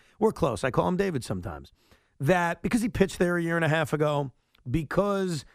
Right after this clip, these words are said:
they were checking before an inning was starting,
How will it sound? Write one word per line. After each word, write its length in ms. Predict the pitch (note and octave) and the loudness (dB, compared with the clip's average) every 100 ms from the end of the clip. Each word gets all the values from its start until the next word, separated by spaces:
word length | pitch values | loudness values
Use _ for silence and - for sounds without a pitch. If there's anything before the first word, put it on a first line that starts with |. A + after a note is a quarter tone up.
| _ | _
they 140 | D3+ D#3 | -2 -2
were 100 | C#3 | -4
checking 640 | - F#3 E3 F3+ D#3 - _ A2 | -2 -2 0 -2 -2 -8 _ -4
before 460 | B2+ - E3+ F#3 | -4 0 2 2
an 60 | F#3+ | 2
inning 180 | F3+ E3+ | 0 0
was 160 | E3 | -2
starting, 520 | - D#3+ D#3 D3+ D3+ | 2 2 2 -2 -4